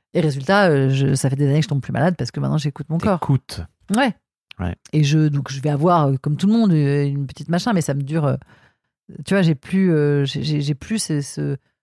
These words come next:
Speaker 1: je suis plus victime de mon corps, quoi. Je, euh,
Speaker 2: Ouais.
Speaker 1: genre comme si, qu'est-ce qui se passe ? Euh, ah bah d'un coup il m'arrive ça, d'où ça vient ? Non. C'est-à-dire que j'ai une forme de compréhension du truc, quoi.
Speaker 2: Et ça, t'as la sensation que c'est la maternité qui était un peu un déclencheur ?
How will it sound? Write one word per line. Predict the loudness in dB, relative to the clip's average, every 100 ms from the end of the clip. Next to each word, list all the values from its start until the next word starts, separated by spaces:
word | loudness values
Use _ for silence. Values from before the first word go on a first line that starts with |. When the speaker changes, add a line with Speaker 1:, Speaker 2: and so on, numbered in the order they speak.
| _ _ -10
Speaker 1:
je |
suis | -4
plus | -2 0
victime | -2 -2 -2 2 2
de |
mon | 2 2
corps, | 2 0
quoi. | 0 -2
Je, | -2
euh, | -2 0
Speaker 2:
Ouais. |
Speaker 1:
genre | 2
comme | 0 -2
si, | -2 -2
qu'est-ce | -4 -6
qui | -4
se |
passe ? | 0 0 0
Euh, | -2 -2 -8 -2
ah | 0
bah | 2
d'un | 2
coup | 2
il | 2
m'arrive | 2 0
ça, | 0 0
d'où | 0
ça | 0 0
vient ? | 0 2
Non. | 2 0 -2 _ _ -10
C'est-à-dire | -6 -6 -4
que |
j'ai | -2 -2 0 -2
une | -2
forme | 0 2
de | 2
compréhension | 2 -2 -2 0 -2
du |
truc, | -2 -8 -8
quoi. | -2
Speaker 2:
Et |
ça, | 0
t'as | 2
la | 2
sensation | 2 0 0 0
que | 0
c'est | 2
la | 2
maternité | 2 0 0 0 -2
qui | -2
était | -2
un | -2
peu | -2
un | -2
déclencheur ? | -2 -2 -2 -4